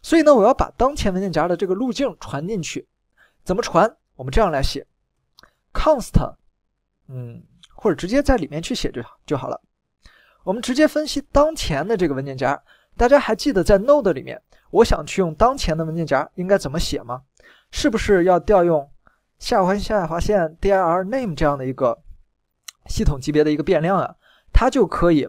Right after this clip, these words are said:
帮助我们去拿到当前目录的一个路径，然后把路径传给readdir这个函数。在这里面，我们 console 点 log 一下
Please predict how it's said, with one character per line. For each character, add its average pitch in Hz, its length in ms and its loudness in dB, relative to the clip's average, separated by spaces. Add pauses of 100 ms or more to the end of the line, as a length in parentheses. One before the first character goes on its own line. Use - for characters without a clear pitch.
帮 185 180 0
助 196 100 -2
我 131 100 0
们 123 160 -14
去 151 340 -4
拿 143 200 -4
到 196 300 4
当 190 200 0
前 151 240 -4
目 180 140 -6
录 175 120 -2
的 143 120 -4
一 131 100 -6
个 127 460 0
路 185 120 -2
径， 220 180 4 (600)
然 202 180 0
后 277 140 4
把 170 120 4
路 196 160 -2
径 214 220 0 (300)
传 208 340 0
给 208 200 -2
readdir 175 720 0
这 202 80 -2
个 156 60 -4
函 143 200 -6
数。 - 260 -8 (180)
在 269 120 -4
这 247 120 0
里 165 100 -2
面， 135 260 -10
我 131 80 -16
们 131 120 -14
console 180 500 -4
点 - 140 -6
log 160 320 4
一 - 40 -18
下 - 240 -4